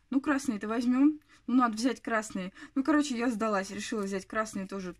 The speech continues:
<laughs> потолще, которые, пусть у меня они тоже <laughs> будут красные. И взяла картсток для вырубки. Что-то вот, э, оранжевые цвета у меня есть, а вот какого-то красно-, красно такого, знаете, осеннего цвета листьев нет. Ну, не скажу, что это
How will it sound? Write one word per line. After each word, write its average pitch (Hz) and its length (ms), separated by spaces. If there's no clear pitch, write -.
<laughs> 269 340
потолще, 262 460
которые, 254 500
пусть 247 240
у 208 60
меня 202 160
они 202 180
тоже 208 260
<laughs> 180 180
будут - 240
красные. - 500
И 285 120
взяла 269 220
картсток 226 480
для 190 180
вырубки. 277 680
Что-то 269 320
вот, 240 240
э, 214 360
оранжевые 233 640
цвета 226 300
у - 20
меня 220 160
есть, 240 400
а 202 80
вот 208 140
какого-то 226 400
красно-, 220 600
красно 214 440
такого, 196 400
знаете, 202 400
осеннего 180 580
цвета 254 460
листьев 196 500
нет. 262 340
Ну, 254 100
не 262 80
скажу, 269 300
что - 160
это 202 320